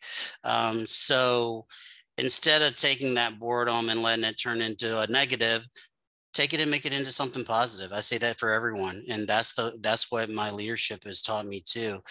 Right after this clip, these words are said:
I have had good leadership, I have had bad leadership, and you can learn from both. And, um, the one thing that strives, that pushes me to do what I do, I had fellow Marines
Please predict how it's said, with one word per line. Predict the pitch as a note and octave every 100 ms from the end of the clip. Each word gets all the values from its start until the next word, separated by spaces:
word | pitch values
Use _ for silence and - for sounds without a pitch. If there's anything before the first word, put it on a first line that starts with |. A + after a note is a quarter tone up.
| - - -
I | A2
have | A#2 A2
had | A2+ F#2
good | A2
leadership, | A2+ A#2 A#2+ - B2 -
I | A#2+
have | B2
had | A#2+
bad | A#2 B2+ C#3+
leadership, | G#2 F#2+ - G#2 F#2
and | G#2
you | G#2+
can | A#2+
learn | A2+ A#2+
from | B2 A#2
both. | G#2 C3 C#3 - - _ - - - -
And, | A2 G#2+ G#2+ G#2
um, | A2+ A2 G#2+ G#2 G2+ G2 - - _
the | - A2+ A2
one | A#2+ B2+ A#2+ -
thing | A#2 B2 A#2+ A#2 G#2+ - _ B2 -
that | A#2 A2+
strives, | - - - A#2 A#2+ A#2+ A#2 A2 G#2+ -
that | A2 -
pushes | - C3+ C#3 B2
me | A#2+
to | G#2+
do | G2+ A2+ B2
what | A#2 G2+
I | G2+ F2+
do, | - A#2+ G#2 G2+
I | F#2+ A#2
had | C3+ B2 A#2 A2 - - - -
fellow | - A#2+ A#2
Marines | A2+ G#2+ G#2+ G#2 G2+ G#2 -